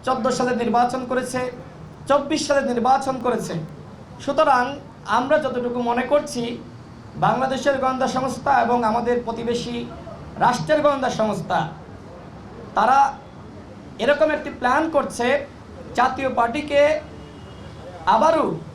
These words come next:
বিরোধী দল বানানো। এটা আমরা প্রধান উপদেষ্টাকে জানিয়েছি, তিনি আমাদেরকে বলেছেন, "তাই নাকি?" তিনি একটু, মানে, বিস্মিত হয়ে আমাদেরকে জানিয়েছেন।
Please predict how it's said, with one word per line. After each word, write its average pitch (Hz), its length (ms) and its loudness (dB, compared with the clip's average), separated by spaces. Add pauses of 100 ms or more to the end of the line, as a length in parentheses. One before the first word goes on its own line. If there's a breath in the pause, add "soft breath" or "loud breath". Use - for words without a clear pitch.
(1200)
বিরোধী 311 300 4
দল 285 260 6 (680)
বানানো। 208 480 2 (140)
এটা 196 160 0
আমরা 277 140 4
প্রধান 240 240 0
উপদেষ্টাকে 220 680 -4 (160)
জানিয়েছি, 214 600 2 (460)
তিনি 269 160 0
আমাদেরকে 269 360 2
বলেছেন, 240 440 0
"তাই 254 180 4
নাকি?" 311 280 2 (420)
তিনি 233 160 -4
একটু, 240 340 0 (580)
মানে, 202 160 2
বিস্মিত 294 400 0
হয়ে 262 140 4
আমাদেরকে 226 360 2
জানিয়েছেন। 214 500 2